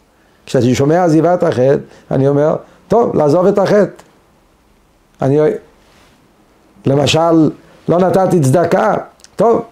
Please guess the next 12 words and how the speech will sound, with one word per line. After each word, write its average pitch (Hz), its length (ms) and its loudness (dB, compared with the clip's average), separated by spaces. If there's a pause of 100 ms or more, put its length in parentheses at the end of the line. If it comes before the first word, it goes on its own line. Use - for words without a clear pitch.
(120)
אני 151 140 0
אתחיל 190 240 2
לתת 202 200 0
צדקה." 156 400 0 (460)
דיברתי 208 420 2
לשון 196 300 2
הרע, 202 240 2 (280)
אני 170 160 0
אפסיק 190 220 -2
לדבר 175 280 2
לשון 165 240 -2
הרע. 147 180 -2